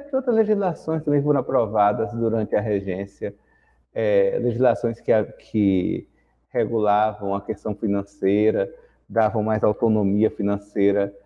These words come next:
é, aos municípios e, e às províncias, uma série de coisas,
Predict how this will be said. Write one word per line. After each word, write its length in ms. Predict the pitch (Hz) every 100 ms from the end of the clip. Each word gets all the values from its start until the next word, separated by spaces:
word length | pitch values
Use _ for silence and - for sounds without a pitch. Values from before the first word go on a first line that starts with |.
| _ _ _ _ -
é, 840 | 107 95 92 90 87 92 95 -
aos 240 | 123 113
municípios 840 | 110 117 107 - - 107 104 107 101
e, 320 | 101 92 90
e 120 | - 104
às 100 | -
províncias, 960 | - 95 82 95 110 110 - - 95 - _ _ _ _ _
uma 180 | 196 220
série 360 | 214 240 247 247
de 140 | 247
coisas, 640 | - 160 160 151 120 -